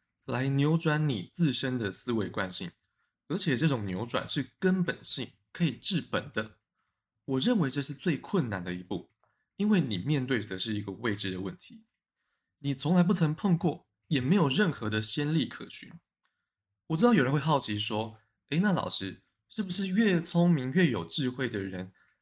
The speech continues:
他们会更简单的突破等级三的问题？”我认为答案是否定的，因为不同阶层的人啊，他们会碰到的问题本来就各不相同。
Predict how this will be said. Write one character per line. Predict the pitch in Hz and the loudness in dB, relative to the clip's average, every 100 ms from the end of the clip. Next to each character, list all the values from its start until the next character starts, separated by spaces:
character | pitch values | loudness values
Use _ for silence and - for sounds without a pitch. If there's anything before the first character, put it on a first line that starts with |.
| _ | _
他 | 180 | -2
们 | 165 | 0
会 | 185 | 0
更 | 180 - 175 139 | -2 2 2 2
简 | - 90 95 | -2 -6 -4
单 | 120 | -2
的 | 113 | -4
突 | 107 98 | -6 -8
破 | 117 110 | -4 -4
等 | 104 82 | -4 -10
级 | - 87 | -10 -6
三 | - 107 107 | -2 0 0
的 | |
问 | 98 92 | -2 -4
题？” | - - _ _ _ _ _ _ _ _ _ _ - | -10 -20 _ _ _ _ _ _ _ _ _ _ -8
我 | 127 | 2
认 | 165 | 2
为 | 127 | 2
答 | 98 | -2
案 | 107 | -4
是 | |
否 | 120 - - | -6 -8 -6
定 | 92 | -8
的， | - - _ _ _ | -8 -20 _ _ _
因 | 170 | 2
为 | 180 | 4
不 | 175 | 4
同 | 175 117 | 0 -4
阶 | 113 131 139 | -2 0 0
层 | 107 101 | -4 -6
的 | |
人 | 92 85 | -4 -2
啊， | 92 - _ _ _ _ _ | -4 -6 _ _ _ _ _
他 | 175 | 0
们 | 165 | 2
会 | 170 | 4
碰 | 170 | 2
到 | 151 | 2
的 | 139 | 2
问 | 165 127 | 2 2
题 | 107 104 | -4 -6
本 | 95 | -6
来 | 85 | -4
就 | 104 | -6
各 | 104 110 | -2 -2
不 | 101 | 0
相 | 95 87 85 | -2 -2 -6
同。 | - | -16